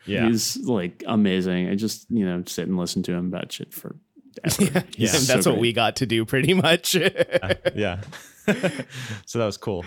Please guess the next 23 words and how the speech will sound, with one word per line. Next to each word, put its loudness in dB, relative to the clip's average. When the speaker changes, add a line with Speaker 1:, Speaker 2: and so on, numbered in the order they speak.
Speaker 1:
It's -12
good -6
synergy -4
there. -4
<laughs> -2
Also, 2
that -2
sounds -4
like -2
I -2
need -6
to -4
read -4
that -6
book. -6
<laughs> -2
Speaker 2:
Yeah. 2
Speaker 1:
Brown 0
Girl 2
in 2
the 2
Ring, 2
yeah? -2